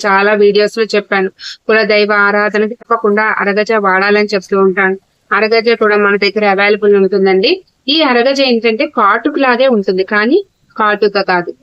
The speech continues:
ఈ విధంగా ఉంటుంది,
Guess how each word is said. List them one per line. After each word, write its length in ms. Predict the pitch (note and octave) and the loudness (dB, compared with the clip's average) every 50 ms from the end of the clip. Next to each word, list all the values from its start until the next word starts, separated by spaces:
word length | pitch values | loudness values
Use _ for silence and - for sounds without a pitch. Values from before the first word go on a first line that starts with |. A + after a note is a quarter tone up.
| _ _ _ _ _ _ _ _ _ _ _ _ _ _ _ _ _ _ _ _ _ _ _ _ _ _ _ _ _ _ _ _ _ _ _ _ _ _ _ _ C#4+ C#4+ C5 C5 _ _ _ _ _ _ _ _ _ _ _ _ _ - A#3 B3 A#3+ A#3 G3 A3 B3 C4+ C#4 C#4 _ _ _ _ _ _ _ _ - - - - - - - - _ - _ - - - _ _ _ _ _ _ _ _ _ _ _ _ _ _ _ _ _ _ _ - | _ _ _ _ _ _ _ _ _ _ _ _ _ _ _ _ _ _ _ _ _ _ _ _ _ _ _ _ _ _ _ _ _ _ _ _ _ _ _ _ -12 -12 -12 -12 _ _ _ _ _ _ _ _ _ _ _ _ _ -12 -10 -10 -10 -10 -10 -8 -8 -8 -10 -12 _ _ _ _ _ _ _ _ -20 -20 -20 -20 -20 -20 -20 -20 _ -20 _ -20 -20 -20 _ _ _ _ _ _ _ _ _ _ _ _ _ _ _ _ _ _ _ -4
ఈ 80 | A3 | -2
విధంగా 420 | A3 G#3+ G3 G3 G3 G3+ G#3+ A#3 B3 | 0 0 0 0 -2 -2 0 0 0
ఉంటుంది, 340 | G#3+ F#4+ - G3+ F#3+ F4+ | -2 -2 -2 -4 -4 -4